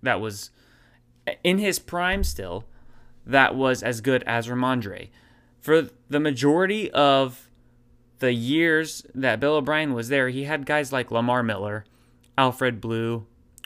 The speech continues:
Duke Johnson, and I like Lamar Miller, and I liked him a lot, uh, when he first went from Miami to Houston. Like, I, I was super excited for it, and he did all right, all that stuff. But Lamar Miller, Alfred Blue, and Duke Johnson,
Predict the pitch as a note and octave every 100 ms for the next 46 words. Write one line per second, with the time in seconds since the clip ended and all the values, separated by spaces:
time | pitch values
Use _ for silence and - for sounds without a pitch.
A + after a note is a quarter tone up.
0 | - C#3 C#3 C3 C3 A#2+ A2+ - A#2 A#2
1 | B2 G3 F#3+ E3+ A#2 G#2+ G2 F#2 F#2 F#2
2 | A#2 B2 C3 B2 A2 A2+ A2+ - _ _
3 | - _ B2 A2+ G#2 A#2 B2 B2 C3+ -
4 | A#2+ A#2+ - - C3 A2+ A2+ A2 G#2+ -
5 | - C3 A#2+ - - _ - E3+ E3+ A2
6 | G2 G2+ A2 - G#2+ G2+ G2 G#2 F#2 -
7 | G2 - C#3+ C#3+ - C#3 C#3 B2 D3+ D#3
8 | C3+ A#2 A#2 C#3+ D3 D3 - - - -
9 | C3+ B2 C#2+ - A#2 - A2+ F2+ - -
10 | _ - D3 F3 F#3+ F3+ E3+ C3 D3+ D#3+
11 | D3+ C#3 C3+ C#3+ C#3+ B2+ C3 C3 C3+ C3+
12 | C#3+ C#3+